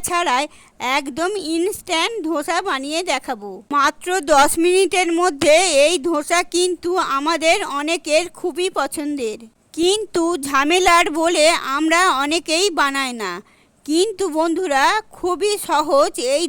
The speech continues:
ধোসা বানানো। মোটামুটি হাতে দশ থেকে পনেরো মিনিট সময় থাকলে কিন্তু ঝটপট করে বানিয়ে নিতে পারবেন। তো চলুন, আমি খুব সহজ পদ্ধতিতে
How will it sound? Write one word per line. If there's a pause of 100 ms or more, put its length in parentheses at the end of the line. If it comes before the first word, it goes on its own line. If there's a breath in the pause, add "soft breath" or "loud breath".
ধোসা (100)
বানানো। (480 soft breath)
মোটামুটি (180)
হাতে (180)
দশ (140)
থেকে (120)
পনেরো
মিনিট (120)
সময় (100)
থাকলে (120)
কিন্তু (220)
ঝটপট (120)
করে (140)
বানিয়ে
নিতে (100)
পারবেন। (180)
তো (180)
চলুন, (240)
আমি (160)
খুব (180)
সহজ (160)
পদ্ধতিতে